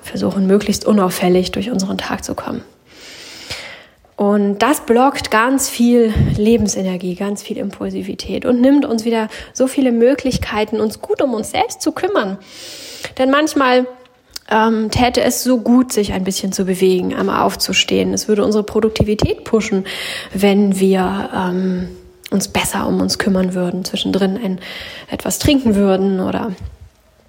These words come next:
ja, uns bewegen würden oder einmal recken und strecken oder eine Atemübung machen oder was auch immer für dich grad passend ist. So viel besser würde es uns gehen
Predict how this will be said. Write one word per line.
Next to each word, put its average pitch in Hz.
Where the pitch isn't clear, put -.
ja, -
uns 190
bewegen 202
würden 185
oder -
einmal 196
recken 196
und 196
strecken 220
oder 262
eine 262
Atemübung 226
machen 196
oder 180
was -
auch -
immer 214
für 202
dich 202
grad -
passend 240
ist. -
So 202
viel 240
besser 233
würde 233
es 214
uns 220
gehen 185